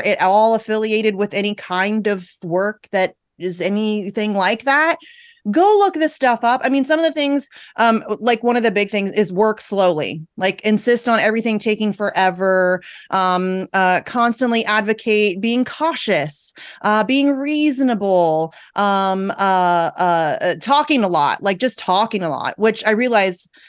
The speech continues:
um, uh, it can go, a lot of these you have to use, like, just your best judgment, because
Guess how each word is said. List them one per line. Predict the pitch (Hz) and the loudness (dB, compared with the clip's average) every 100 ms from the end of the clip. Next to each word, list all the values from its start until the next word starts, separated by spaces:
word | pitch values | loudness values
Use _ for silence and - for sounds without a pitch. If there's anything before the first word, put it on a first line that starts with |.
| - | -4
um, | 190 180 175 170 165 - - | 0 2 2 0 -4 -6 -2
uh, | 185 165 147 - | 2 2 2 -2
it | 170 - - - | -8 -12 -12 -2
can | 240 | 0
go, | 233 240 233 226 208 - 185 185 - 208 | 4 4 6 6 4 0 -12 -14 -16 -6
a | 254 | 0
lot | 277 339 | 4 4
of | 349 | 4
these | 285 | 2
you | 262 | 2
have | 262 247 | 0 0
to | 220 | -2
use, | 202 202 180 | -2 -2 -2
like, | 202 185 | -2 0
just | 208 - | -2 0
your | 196 | 0
best | 180 175 - | 0 0 0
judgment, | 165 165 165 | -2 0 -4
because | 175 190 180 175 | -2 0 -2 -2